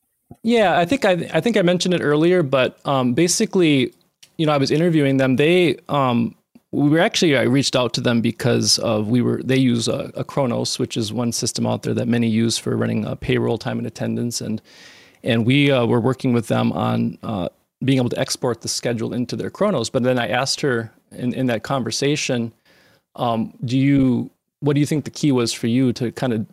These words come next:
uh, make scheduling work?" And that's where she, you know, she kinda surprised me a little bit, but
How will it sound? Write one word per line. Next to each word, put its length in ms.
uh, 140
make 240
scheduling 500
work?" 340
And 360
that's 200
where 120
she, 440
you 120
know, 140
she 320
kinda 200
surprised 440
me 80
a 60
little 160
bit, 260
but 160